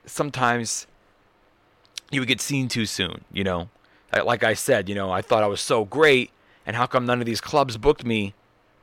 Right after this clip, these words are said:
to headline right after? 'Cause that's what's supposed to happen. You know, somebody with a name is supposed to take you on the road, but you're also supposed to be so good that the club will go, "You're good, you just don't have a name, so we're gonna work you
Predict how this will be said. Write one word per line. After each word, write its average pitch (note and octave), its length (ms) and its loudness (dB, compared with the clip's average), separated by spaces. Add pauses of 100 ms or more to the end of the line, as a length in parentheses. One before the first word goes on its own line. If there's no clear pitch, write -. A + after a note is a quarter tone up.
(640)
to A2 480 2
headline A#2+ 580 0
right G2+ 180 0
after? F2+ 420 0
'Cause A2+ 100 -8
that's F3 180 0
what's G3+ 120 -6
supposed F3+ 380 2
to G#2+ 60 0
happen. F2 360 -4 (320)
You A#2+ 60 -6
know, A#2+ 160 0
somebody E3+ 300 0
with D3 140 -2
a A#2 60 0
name A#2 480 -2 (260)
is A2 100 -6
supposed B2+ 200 -2
to A2 80 -10
take C#3+ 220 -2
you C3 60 4
on A#2 80 2
the G#2+ 80 -2
road, G2+ 440 2 (300)
but A#2 100 -4
you're C3 160 0
also C#3+ 300 2
supposed B2+ 340 0
to A2+ 40 -6
be A2 120 -2
so C3+ 300 2
good C3 280 4
that B2 100 -6
the A#2 80 0
club C3+ 260 2
will A#2+ 80 0
go, A2+ 300 4 (140)
"You're B2 220 -4
good, A3 300 4
you C3+ 60 -4
just B2+ 160 0
don't C3 120 0
have A#2+ 140 0
a A#2 40 -2
name, B2+ 280 -2
so A#2+ 120 -4
we're A#2 100 -2
gonna B2+ 140 0
work B2+ 300 -2
you A#2 220 2